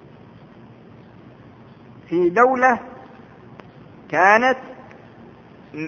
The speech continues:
تقول: إذا أجبرت المرأة،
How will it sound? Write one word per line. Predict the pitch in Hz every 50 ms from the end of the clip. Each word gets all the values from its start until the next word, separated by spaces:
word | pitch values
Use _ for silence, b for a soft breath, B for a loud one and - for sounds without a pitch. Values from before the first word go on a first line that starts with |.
| - - - - - - - -
تقول: | 170 156 - 196 214 247 269 269 269 - - - - - - -
إذا | 160 160 180 190 196 185 -
أجبرت | 254 240 190 196 190 220 233 220 202 - 190
المرأة، | 180 175 185 220 226 202 185 214 226 220